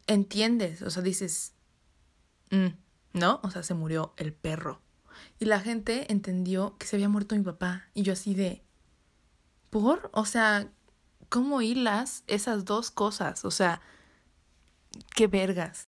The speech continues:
Entonces, como que toda la gente se alarmó y dijo así de, "No mames, se murió Carlos", ¿no? Así. Y se empezó a hacer chisme de chisme de chisme. Y ya fue cuando escaló hasta Vi-,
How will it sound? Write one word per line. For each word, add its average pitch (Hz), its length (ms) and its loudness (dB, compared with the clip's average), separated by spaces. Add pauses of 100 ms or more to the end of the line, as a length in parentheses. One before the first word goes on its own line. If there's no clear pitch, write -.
(100)
Entonces, 208 340 -2
como 196 220 2
que 190 80 -6
toda 208 220 4
la 220 100 2
gente 220 380 -2
se 214 140 -4
alarmó 180 640 -2
y 226 40 -4
dijo 214 220 -6
así - 180 -14
de, 196 120 -6
"No 226 120 -4
mames, 320 380 -8
se 330 160 -6
murió 392 260 -2 (100)
Carlos", 311 500 2
¿no? 233 120 2
Así. 220 460 0 (460)
Y 196 100 0
se 196 80 2
empezó 196 240 0
a - 40 2
hacer 208 180 -2
chisme 262 380 0
de 196 140 0
chisme 208 280 0
de 190 60 -2
chisme. 202 340 -4 (1080)
Y 208 220 4
ya 190 180 4
fue 208 160 -2
cuando 180 220 2
escaló 170 520 2
hasta 165 300 0
Vi-, 180 220 -6